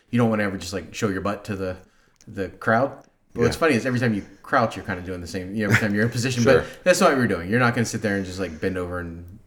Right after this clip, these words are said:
Speaker 1: you know, moon the crowd with your pants on.
Speaker 2: Right.
Speaker 1: You know, it's, so it's, uh, if that's what it just takes to help you remember it. I don't know if that's the rationale to it, or if it's just easier because then now I'm, I'm mostly pulling the dirt towards the field instead of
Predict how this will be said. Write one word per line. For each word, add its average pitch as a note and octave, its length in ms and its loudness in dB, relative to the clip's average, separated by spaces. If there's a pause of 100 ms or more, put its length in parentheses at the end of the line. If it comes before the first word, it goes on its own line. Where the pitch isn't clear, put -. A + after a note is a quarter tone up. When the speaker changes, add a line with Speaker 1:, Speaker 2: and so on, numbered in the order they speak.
(120)
Speaker 1:
you F2 100 -12
know, D#2 80 -12
moon F2+ 340 -10
the F2 60 -10
crowd F2 240 -6
with E2+ 100 -10
your E2 80 -12
pants E2 260 -8
on. D#2 160 -12 (140)
Speaker 2:
Right. - 220 -2
Speaker 1:
You G2+ 80 -2
know, E2+ 120 -6 (360)
it's, A2+ 560 -4
so A#2+ 140 4
it's, G#2 240 -2 (260)
uh, C3 60 -2 (360)
if C3 140 0
that's D3 240 4
what A#2+ 240 2
it A2 40 0
just A#2 220 -2
takes A#2+ 200 -2
to A#2 80 0
help G#2+ 160 -2
you G2+ 100 0
remember F#2 320 -4
it. F2 40 -4
I G2 60 -4
don't B2 100 2
know A#2 60 4
if G#2+ 60 -2
that's B2 180 -2
the E2+ 120 -6
rationale G2+ 640 0
to F3 180 -4
it, G3+ 200 -4 (240)
or A#2+ 100 4
if A#2+ 100 2
it's A#2+ 100 0
just A#2 220 -2
easier E3 320 2
because B2+ 240 -2
then A2+ 80 2
now A2 180 4
I'm, G2+ 180 0 (380)
I'm G2 120 -4
mostly A2 280 0
pulling A2 320 -2
the G2+ 80 -2
dirt G2+ 480 -4 (380)
towards G2 280 -6
the G2 100 -6
field G#2+ 340 0
instead G2 260 -4
of E2+ 120 -10